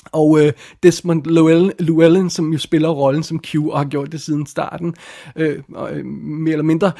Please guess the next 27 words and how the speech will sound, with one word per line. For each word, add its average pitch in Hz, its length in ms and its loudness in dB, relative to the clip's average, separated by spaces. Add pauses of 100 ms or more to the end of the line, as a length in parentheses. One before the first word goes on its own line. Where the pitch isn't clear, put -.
(260)
øh, 160 240 0
han, 175 340 2
han 175 360 -2 (640)
nyder 170 500 4 (500)
hvert 185 540 2
sekund - 880 -4 (280)
af 143 120 2
den 156 180 0
her 156 220 -2
film, 147 320 -6 (140)
og - 260 -4
alt 180 240 0
det, 170 100 -2
han 143 140 -4
får 160 120 -6
lov 135 200 -2
til - 140 -8
at 143 60 -8
lave. 135 300 -8 (240)
Det 226 80 -4
er 233 40 -2 (360)
dybt - 420 -2
charmerende 165 540 0
at 156 80 -6
se 170 160 -4
den 160 160 0
her 156 160 4